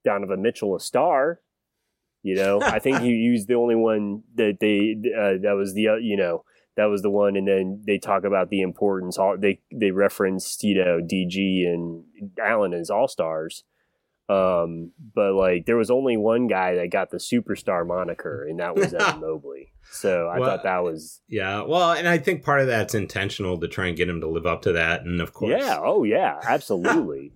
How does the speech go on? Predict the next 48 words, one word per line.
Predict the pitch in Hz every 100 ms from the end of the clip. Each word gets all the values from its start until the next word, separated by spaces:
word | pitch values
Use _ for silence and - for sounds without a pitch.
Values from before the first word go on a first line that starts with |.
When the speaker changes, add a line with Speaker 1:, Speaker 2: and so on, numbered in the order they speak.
| -
Speaker 2:
<laughs> | - 131
Speaker 1:
No, | - 104
Speaker 2:
Of | 143
course, | 180
Speaker 1:
absolutely. | 107 160 -
Speaker 2:
uh, | 143 131
Speaker 1:
It's |
definitely, | 139 160 110
you | 98 123
know, | 110 120 135 _
Phil | - 160 143
Jackson | 123 151 151 135 107
mind | 101 139 110
games. | 80 73 73
Bring | 95 110
him | 139 90
on. | 123 90 71
You | 82
know, | 90 95 104
he | - 113
won | 131 107
how | - - 98
many | 117 135
Speaker 2:
<laughs> |
Speaker 1:
rings? | 143 147 156 160 - _ _ _ _ _ _
How | -
many | 120 139
rings? | 143 147 131
He | 110 101 95
won | 117 98
ten? | - 98 123 156 _ _ -
Ten | 117
rings? | 135 156
Speaker 2:
Ten, | -
I | 113
believe | 113 123 143
so. | 123 101
Yeah. | 101 117 113 _ _ _ _ _ _
Speaker 1:
So, | - 104 92 92 87 82 - -
yeah, | 104 123 85 85
play | 123 143
all | 147
the | 127
mind | 117 120 131
games | 117 117 107 - -
you, | 104 -
you | 95
can, | - 107 135 78